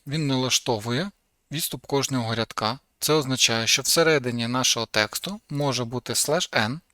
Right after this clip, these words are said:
це перехід на наступний рядок. Він спочатку їх розділяє, робить декілька рядків. Тут буде hello і word, а потім у в кожного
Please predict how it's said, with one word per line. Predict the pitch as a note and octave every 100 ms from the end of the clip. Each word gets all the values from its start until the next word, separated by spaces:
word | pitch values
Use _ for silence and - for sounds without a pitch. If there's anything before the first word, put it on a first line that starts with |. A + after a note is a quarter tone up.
| _ -
це | -
перехід | - A#2+ - A#2+
на | A#2+
наступний | A2 - A#2+ A2+ G#2+
рядок. | A2 A#2+ C#3 - - - - -
Він | D#3+ F3+
спочатку | - D#3 - C#3+ -
їх | A#2 -
розділяє, | C#3 E3+ A#2 E3+ C#3+ A#2+ A#2 A#2 C3
робить | C#3 B2 A#2 - -
декілька | A#2+ A2+ C#3 A#2+ A#2+ - A#2+
рядків. | B2+ - D#3+ E3 - _ - - - - _ _ _ - -
Тут | C#3
буде | A#2+ B2 A#2+
hello | - F3+ B3+ - _
і | E3 G3+
word, | E3 A#2 A2+ -
а | C3
потім | - E3 D3 - -
у | C3
в | -
кожного | - C#3+ A3+ F3 D#3+ G#2+ A#2+